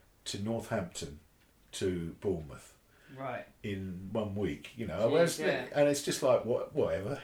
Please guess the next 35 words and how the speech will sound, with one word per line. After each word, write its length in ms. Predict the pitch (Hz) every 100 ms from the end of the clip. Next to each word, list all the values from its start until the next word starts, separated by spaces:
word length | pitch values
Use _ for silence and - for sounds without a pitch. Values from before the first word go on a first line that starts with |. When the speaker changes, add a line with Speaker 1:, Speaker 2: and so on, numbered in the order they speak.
| -
Speaker 1:
<laughs> 100 | 160
It's 180 | -
all 60 | 208
right, 180 | 208 165
Speaker 2:
Yeah, 80 | 165
Speaker 1:
it's 160 | 156
Speaker 2:
yeah. 140 | 151 -
Speaker 1:
fine, 100 | 120 120
it's 140 | 135 -
fine, 380 | 196 147 123 95
you 100 | 123
know. 140 | 85 - - -
Speaker 2:
It's 160 | 180
interesting 360 | 214 220 214 185
that 140 | 170
you 80 | 160
say 240 | - 180 147
that, 160 | -
though, 180 | - 113
'cause 260 | - 135 127
the, 200 | 143 131 -
I 160 | 135 139
think 120 | 120 - - - - - - - _ - - - _ _ -
when 140 | 147
you 120 | 143 139
first 320 | 151 135 -
start 180 | 135 123
out, 200 | 120 110
like, 120 | 107
I'm 160 | 117
kind 200 | 120 117
of 60 | 107
at 60 | -
that 100 | -
stage 400 | 104 101 101